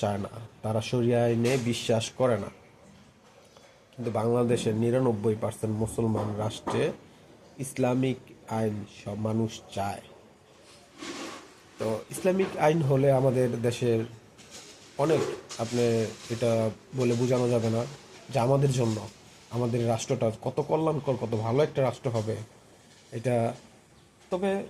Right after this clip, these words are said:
আমাদের উচিত, বর্তমানে আমাদের উচিত, আমরা তো ছিয়ানব্বই দেখলাম, একাত্তরের পর থেকে বাউন্ন বছর পর্যন্ত আমরা অনেক, অনেক সরকার দেখলাম, যে কটা সরকার দেখলাম। তো সবার একটা না একটা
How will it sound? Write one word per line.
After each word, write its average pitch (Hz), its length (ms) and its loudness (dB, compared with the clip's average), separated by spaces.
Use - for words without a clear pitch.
আমাদের 143 300 2
উচিত, 123 220 -2
বর্তমানে 131 460 2
আমাদের 117 280 2
উচিত, 120 260 -2
আমরা 117 140 0
তো 117 80 4
ছিয়ানব্বই 117 580 2
দেখলাম, 104 300 -4
একাত্তরের 120 500 0
পর 117 100 2
থেকে 113 160 0
বাউন্ন 113 200 2
বছর 110 300 -2
পর্যন্ত 110 300 0
আমরা 107 140 0
অনেক, 160 160 2
অনেক 147 120 2
সরকার 113 240 0
দেখলাম, 107 320 -4
যে 117 140 0
কটা 107 240 -2
সরকার 104 240 -4
দেখলাম। 104 260 -8
তো 117 60 -6
সবার 156 280 4
একটা 139 160 -2
না 131 120 2
একটা 123 140 0